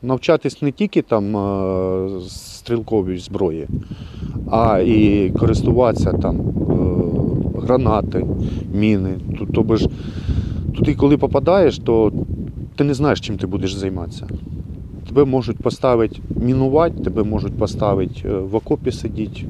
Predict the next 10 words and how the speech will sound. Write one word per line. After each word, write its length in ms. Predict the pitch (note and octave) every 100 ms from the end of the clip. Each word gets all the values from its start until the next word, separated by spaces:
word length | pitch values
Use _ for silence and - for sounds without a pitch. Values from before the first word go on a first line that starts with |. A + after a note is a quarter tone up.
| -
куди 240 | - -
завгодно. 500 | - F#2+ - - - - - - - - - -
Тобто 180 | - -
ж 80 | B2
ти 240 | G#3 F#3+ -
повинен, 580 | B2+ C3 F3 A#2+ F#2 G#2
е, 40 | G#2 G2 G2 F#2+ F#2+ F#2+ F#2+ F#2+ - -
вміти 540 | B2 B2+ - - - - - - - B2
майже 340 | C3 G2+ -
все. 320 | - - G2+